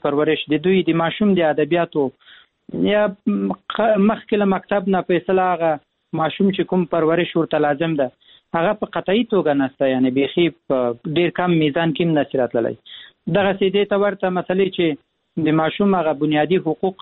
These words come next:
چې د کورنۍ خندا ده، چې پیغمبر صلی الله علیه وسلم حتی په ټولو ادیانو کې تاکید پرې شوی چې ماشومانو ته خوشایند څېره ورښکاره کوئ او د الله تعالی وایي غضوبه او قهرناکه څېره نه خوښیږي. نو زما په نظر باندې دغه دواړه اړخونه،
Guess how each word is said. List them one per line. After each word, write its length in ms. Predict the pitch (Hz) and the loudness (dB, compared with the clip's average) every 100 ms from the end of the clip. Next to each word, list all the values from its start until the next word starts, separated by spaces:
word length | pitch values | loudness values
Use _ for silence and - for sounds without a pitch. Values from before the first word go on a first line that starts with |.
| _ _ _ _ - | _ _ _ _ -6
چې 140 | 156 151 147 143 | 0 2 2 0
د 20 | 131 | 0
کورنۍ 340 | 151 151 190 220 - | 0 2 0 0 -2
خندا 360 | 147 147 180 160 | 0 0 0 0
ده، 160 | 120 110 _ _ _ _ - | -2 -6 _ _ _ _ -12
چې 160 | 135 | -4
پیغمبر 380 | 143 139 147 165 - | 0 0 2 -2 -2
صلی 160 | 151 | -2
الله 260 | 147 143 135 | 0 0 0
علیه 120 | 135 | 0
وسلم 460 | 135 - 151 143 147 | -2 -2 0 0 0
حتی 160 | 143 | -2
په 180 | 170 - | -4 0
ټولو 180 | 220 202 | 0 2
ادیانو 400 | 165 156 175 160 | 0 0 0 -2
کې 120 | 160 147 | -4 -2
تاکید 280 | 143 175 170 | -2 -2 -2
پرې 120 | 165 147 | -2 0
شوی 220 | 175 160 143 - - _ - | 0 0 -2 -14 -20 _ -2
چې 140 | 170 | 0
ماشومانو 460 | 160 - 190 208 190 | 0 0 0 2 0
ته 280 | - 165 156 | 0 0 0
خوشایند 640 | - 165 - 165 185 190 | 0 -4 -2 0 2 2
څېره 340 | 156 - 151 160 | 0 0 0 2
ورښکاره 380 | 151 - 151 143 | 0 -2 -2 -2
کوئ 300 | - 151 151 131 - - - | 0 2 2 -2 -12 -12 -2
او 100 | 143 | 0
د 80 | 147 | 2
الله 260 | 147 156 | 2 0
تعالی 320 | 147 170 185 185 | 0 0 0 0
وایي 260 | 165 151 | 0 0
غضوبه 540 | 135 147 147 196 196 208 208 _ _ _ - | 0 -2 0 0 0 -2 -2 _ _ _ -4
او 140 | 143 | -2
قهرناکه 600 | 139 147 143 151 180 170 | -2 -2 -2 0 0 0
څېره 300 | 147 - 151 160 | -2 0 0 0
نه 60 | 151 | -2
خوښیږي. 380 | 135 123 123 123 - - - - | -4 -2 -2 -4 -16 -20 -8 0
نو 140 | 180 | 2
زما 200 | 185 233 | 2 0
په 140 | 233 220 | 0 -2
نظر 280 | 208 220 | 0 0
باندې 320 | 214 202 190 185 | 0 0 0 2
دغه 180 | 190 180 | 0 0
دواړه 300 | 185 190 175 | 0 0 0
اړخونه، 320 | 160 - 175 | -2 -2 -2